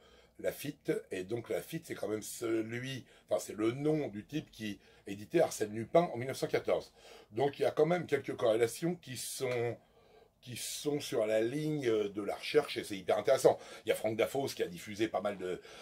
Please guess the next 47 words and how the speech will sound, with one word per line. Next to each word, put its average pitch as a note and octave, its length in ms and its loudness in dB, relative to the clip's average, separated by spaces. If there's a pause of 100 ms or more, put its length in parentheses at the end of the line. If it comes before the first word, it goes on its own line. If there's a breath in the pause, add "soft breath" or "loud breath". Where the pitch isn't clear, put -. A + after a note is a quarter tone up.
(140 loud breath)
d'infos A#2 300 2
là-dessus, A#2 300 0
c'est - 140 -6
très, - 140 -6
très - 160 -6
bien. E3 300 6 (380 loud breath)
Euh, G#2 340 6
il G#2+ 80 -6
y A#2+ 80 4
a, A2 220 4
euh, F#2 420 0
d'autres A2 360 0
mecs, C3 400 -2
euh, F2+ 420 -2 (400 loud breath)
euh, G2+ 140 -4
qui A#2 180 -10
commencent B2 420 2
à A2+ 60 4
le G#2+ 60 -2
développer. B2+ 420 2
Il E3+ 60 4
y C3 60 2
a - 20 2
même G#2 140 -2
Jean-Michel G#2 400 -4
Pousse - 260 -10
qui - 80 -16
commence G2+ 320 -2
à A2 40 6
en G2+ 80 4
parler. C#3+ 400 8 (300 loud breath)
Bon, D#2+ 100 2
alors, D#2 140 0
faut G2+ 120 -6
pas F#2+ 120 -6
qu'il - 120 -4
raconte A2 240 -6
trop A2 120 -4
de - 60 -8
conneries, C3+ 300 0
parce - 160 -4
qu'il - 80 -12
y F2+ 40 -4
a F2 40 -4
beaucoup A2+ 400 -2
la G#2 80 6
Normandie, A#2+ 580 0